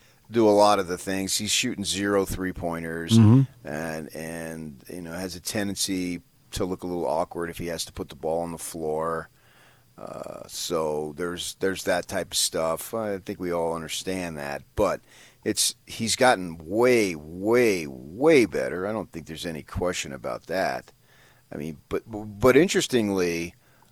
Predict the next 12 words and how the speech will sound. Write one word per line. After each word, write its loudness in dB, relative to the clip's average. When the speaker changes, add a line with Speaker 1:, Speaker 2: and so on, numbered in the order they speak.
Speaker 1:
one 0
of -2
the 0
great, 0
greatest 2
that 0
is -2
considered 0
one -4
of -8
the -6
greatest, -2